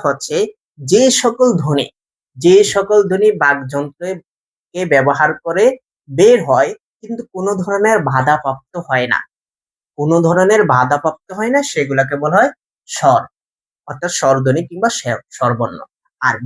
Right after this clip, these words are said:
ব্যঞ্জন বর্ণ হচ্ছে যে সমস্ত ধ্বনিগুলো বা-,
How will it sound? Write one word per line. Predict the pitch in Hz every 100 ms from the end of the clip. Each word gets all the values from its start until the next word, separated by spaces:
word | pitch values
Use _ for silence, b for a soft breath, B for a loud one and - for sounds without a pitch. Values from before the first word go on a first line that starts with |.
| 127
ব্যঞ্জন | 160 190 214 262 277
বর্ণ | 208 147 135 123
হচ্ছে | 123 - - 147 220 226 _ _ -
যে | 139 202 240
সমস্ত | - 196 202 - 196
ধ্বনিগুলো | 151 147 151 131 123 139 208 247 _ _ _ 135 131 - _ -
বা-, | 139 143